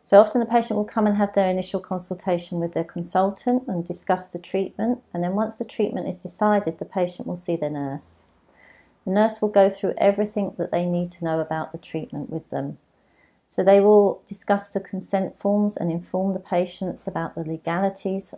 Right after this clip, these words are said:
of informed consent and the importance of accurately completing the consent forms for fertility treatment.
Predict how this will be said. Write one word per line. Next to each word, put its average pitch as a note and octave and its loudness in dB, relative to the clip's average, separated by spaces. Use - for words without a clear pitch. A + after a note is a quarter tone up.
of D#3+ -10
informed F3+ -6
consent F#3 -4
and E3 -2
the E3+ -2
importance F#3 -4
of F3+ -2
accurately F3 -4
completing G3 -4
the D#3+ -2
consent E3 -8
forms D#3 -8
for - -12
fertility E3+ -8
treatment. E3+ -4